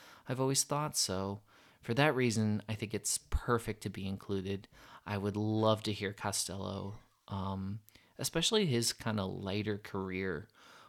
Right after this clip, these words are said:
more mellow, slightly, um, you know, kind of, uh, a little more fractured vocal style of late, I think would be perfect for this song. So All of the Trees of the Field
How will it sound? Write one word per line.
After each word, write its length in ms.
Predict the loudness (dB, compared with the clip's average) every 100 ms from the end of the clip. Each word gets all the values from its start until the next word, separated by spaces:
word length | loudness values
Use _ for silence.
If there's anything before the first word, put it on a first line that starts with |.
| -10
more 260 | -4 0 0
mellow, 800 | 0 0 0 0 -2 -2 -6 -6
slightly, 800 | -6 -2 -2 -2 -4 -4 -6 -8 -6
um, 420 | -4 -4 -4 -8 -12 _ _ -14 -14 _ _ _ _ -6
you 100 | -2
know, 220 | -2 -4
kind 200 | -8 -6
of, 280 | -8 -10 -18 -16
uh, 680 | -12 -10 -8 -10 -12 -14 -16 -18 -20 _ _ _ -12
a 60 | -8
little 260 | -2 2 2
more 180 | 4 2
fractured 580 | 2 4 4 4 0 2
vocal 520 | -2 0 0 0 -2 _
style 600 | 0 2 2 0 -4 -6 -6
of 160 | -6 -2
late, 380 | -2 -2 -6 -14 -20 -8
I 100 | -4
think 200 | -2 0
would 120 | -2
be 120 | -2 -4
perfect 520 | -6 -4 -4 -2 -10
for 140 | -10 -10
this 200 | -6 -4
song. 400 | -4 -6 -8 -10
So 380 | -8 -6 -8 -10 _ -20 -20 -20 -20 _
All 320 | 0 2 2
of 140 | -2 -4
the 80 |
Trees 520 | -4 0 0 2 2 0
of 180 | -2
the 60 | -4
Field 540 | -4 -6 -4 -4 -8